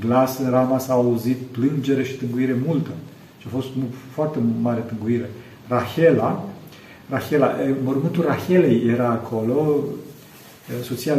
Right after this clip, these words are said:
soția iubită a lui Avram, era acolo și, e, amintește acest lucru pentru că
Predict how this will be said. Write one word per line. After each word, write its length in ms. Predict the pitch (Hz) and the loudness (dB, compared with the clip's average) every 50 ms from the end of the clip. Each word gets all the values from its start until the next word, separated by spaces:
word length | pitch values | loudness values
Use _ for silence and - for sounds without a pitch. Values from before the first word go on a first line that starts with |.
| 131 123 117 | 2 0 -2
soția 360 | - - 123 120 - 147 139 | -4 -4 -6 -4 -2 0 0
iubită 240 | 127 127 131 - 135 | 0 0 0 0 0
a 40 | 120 | 2
lui 140 | 123 120 | 2 2
Avram, 440 | 117 107 98 107 131 165 226 - - - - - - - - - - - - 139 | 2 0 0 0 0 2 2 0 -2 -6 -12 -16 -18 -20 -20 -20 -20 -10 -4 -2
era 200 | 143 143 156 151 | 0 2 2 2
acolo 300 | 151 - 180 185 202 196 | 2 2 2 4 4 4
și, 180 | 196 196 196 | 2 2 0
e, 480 | 165 143 - - 151 139 135 135 127 131 - - - - - - | 0 -2 0 0 2 4 4 2 2 -2 -4 -6 -8 -10 -8 -6
amintește 480 | 139 127 123 120 - 196 196 196 180 | -2 -2 0 0 0 0 -2 0 -2
acest 300 | 156 156 - 180 - 160 | -2 -2 -2 -4 -4 -2
lucru 160 | 180 202 - 208 | -2 -4 -4 -4
pentru 320 | - 185 170 160 165 160 | -2 -2 -2 -2 -2 -4
că 160 | 156 - 160 | -4 -4 -6